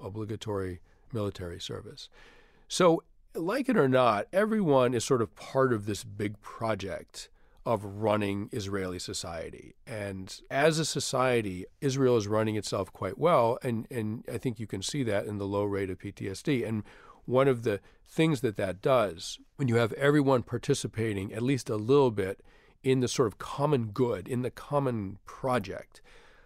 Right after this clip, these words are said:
um, you have this shared public meaning. And, of course, any small-scale society, any hunter-gatherer group of the sort that we evolved in of forty, fifty people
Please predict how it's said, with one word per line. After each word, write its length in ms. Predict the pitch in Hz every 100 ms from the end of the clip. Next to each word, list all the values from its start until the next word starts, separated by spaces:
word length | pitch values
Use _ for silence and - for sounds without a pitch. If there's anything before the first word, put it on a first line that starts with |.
| _
um, 240 | - 107 104
you 160 | 135 113
have 340 | 90 120 117
this 140 | 120
shared 560 | 107 - - 110 101 98 -
public 340 | - 117 104 -
meaning. 480 | 113 101 90 80 -
And, 400 | - 117 107 101 - -
of 120 | - -
course, 220 | 165 -
any 180 | 160 156
small-scale 600 | - 139 123 - 117 101
society, 640 | 113 - 196 156 110 107
any 280 | 127 143 120
hunter-gatherer 760 | 98 117 113 101 104 110 107 98
group 360 | 98 104 107
of 120 | 107 98
the 100 | 101
sort 280 | - 104
that 120 | 113 101
we 140 | 101
evolved 440 | 92 131 135 117
in 160 | 117 98
of 140 | 95
forty, 300 | - 107 107
fifty 300 | 92 98 - 98
people 480 | 147 143 120 104